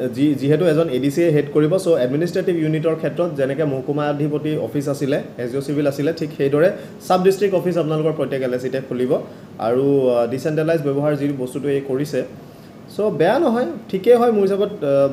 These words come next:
ভালেই হয়, বাট এইটো লং ৰাণতহে গম পোৱা যাব, কাৰণ বহুতো, আ, ষ্টেটত এনেকুৱা ধৰণৰ হেৰি কৰি আছে। কিন্তু ইয়াত কেনেধৰণে সেই বস্তুটো হয়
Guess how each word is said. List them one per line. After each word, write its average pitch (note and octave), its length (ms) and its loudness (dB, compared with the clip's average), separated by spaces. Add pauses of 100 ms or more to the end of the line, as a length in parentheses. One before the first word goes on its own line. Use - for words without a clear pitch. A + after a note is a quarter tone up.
(260)
ভালেই D#3 260 2
হয়, F3+ 180 4
বাট E3+ 260 2
এইটো F3 220 2
লং D3+ 280 2
ৰাণতহে E3 340 0
গম D3 180 -2
পোৱা D3+ 140 0
যাব, D3 200 0
কাৰণ F#3+ 140 -2
বহুতো, D#3+ 280 2
আ, C3 340 0
ষ্টেটত D#3+ 340 2
এনেকুৱা D3+ 220 0
ধৰণৰ D#3+ 300 0
হেৰি D3+ 220 0
কৰি D3+ 200 2
আছে। B2 220 -2 (440)
কিন্তু D#3 180 0
ইয়াত E3 240 4
কেনেধৰণে F3 480 2
সেই F3 120 2
বস্তুটো E3 460 0
হয় C#3 280 0